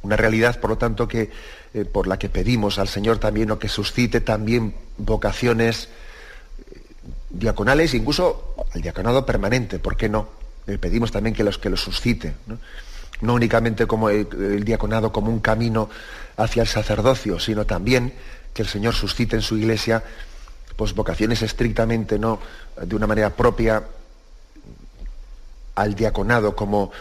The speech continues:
como forma permanente de consagrar nuestra vida al, al, al Señor, al servicio de la iglesia, en esa diaconía, en ese servicio. Como tenemos casi el tiempo cumplido, me despido con la bendición de Dios Todopoderoso.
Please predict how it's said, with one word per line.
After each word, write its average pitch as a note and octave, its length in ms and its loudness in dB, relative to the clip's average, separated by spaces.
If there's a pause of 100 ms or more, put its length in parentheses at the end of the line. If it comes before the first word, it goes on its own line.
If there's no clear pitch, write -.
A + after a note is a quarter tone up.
(180)
como G#2 160 0
forma A2+ 340 2
permanente A2 460 2
de G#2+ 100 0
consagrar G#2 520 2
nuestra G2 260 -2
vida G#2 340 0 (640)
al, G2+ 480 -2 (240)
al, G2 640 -4
al E2 160 -2
Señor, C3 680 2
al G#2 80 2
servicio G#2 420 -2
de G#2 80 0
la G2+ 80 2
iglesia, G#2+ 300 2
en G2 80 0
esa G#2+ 180 0
diaconía, G#2 640 2 (260)
en F2+ 120 -4
ese G#2+ 180 -4
servicio. - 520 -4 (180)
Como B2+ 180 -2
tenemos A#2+ 220 2
casi A2+ 220 0
el G2+ 80 0
tiempo G#2+ 220 -2
cumplido, B2+ 520 2 (460)
me A2 340 2
despido A2 480 2
con A2+ 140 0
la A2 80 2
bendición A2 720 0 (400)
de A2+ 140 2
Dios A#2 480 2
Todopoderoso. G#2+ 760 0